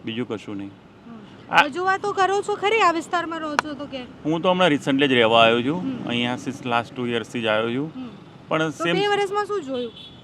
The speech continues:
Speaker 1: બસ કંઈ નહીં, વોટર બ્લોકિંગ, પાણી ભરાઈ જાય છે. મેઇન વસ્તુ એ છે, રોડ રસ્તા બહુ ખરાબ છે અહીંયા. ગોદરેજ સિટીમાં રહેવા આવેલા છે બે વર્ષથી, એની વેલ્યુ વધતી નથી,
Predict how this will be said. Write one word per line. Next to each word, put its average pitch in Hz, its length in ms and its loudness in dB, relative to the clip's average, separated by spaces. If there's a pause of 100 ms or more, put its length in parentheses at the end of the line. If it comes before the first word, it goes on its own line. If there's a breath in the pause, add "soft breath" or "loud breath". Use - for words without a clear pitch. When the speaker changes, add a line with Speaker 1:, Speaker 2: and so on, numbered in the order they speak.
(100)
Speaker 1:
બસ 175 220 -2
કંઈ 190 160 -2
નહીં, 170 220 0
વોટર 147 280 0
બ્લોકિંગ, 127 580 -2
પાણી 139 240 4
ભરાઈ 127 300 4
જાય 120 180 4
છે. 117 440 -4 (800)
મેઇન 135 220 0
વસ્તુ 139 240 -4
એ 135 100 0
છે, 127 140 0
રોડ 127 200 0
રસ્તા 117 260 -2
બહુ 120 180 -2
ખરાબ 120 300 6
છે 127 120 -4
અહીંયા. 113 360 -2 (400)
ગોદરેજ 139 320 4
સિટીમાં 147 460 2
રહેવા 135 300 8
આવેલા 135 300 6
છે 131 120 0
બે 120 160 0
વર્ષથી, 123 560 -2 (380 loud breath)
એની 131 180 0
વેલ્યુ 123 320 2
વધતી 127 320 0
નથી, 131 520 -4